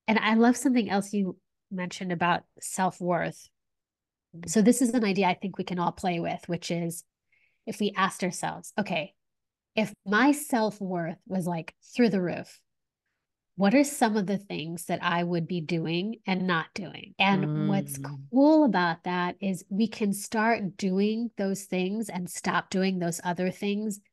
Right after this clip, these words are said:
Speaker 1: now. Doing so will increase our self-worth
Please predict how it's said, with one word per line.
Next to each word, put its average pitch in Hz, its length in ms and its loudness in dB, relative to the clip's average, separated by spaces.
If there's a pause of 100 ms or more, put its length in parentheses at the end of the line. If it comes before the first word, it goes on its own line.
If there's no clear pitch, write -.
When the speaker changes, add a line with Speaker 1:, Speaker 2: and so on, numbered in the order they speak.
(260)
Speaker 1:
now. 196 760 0
Doing 262 440 4
so 185 560 -2 (380)
will 214 260 0
increase 214 760 -2
our 190 140 -2
self-worth 185 1300 -2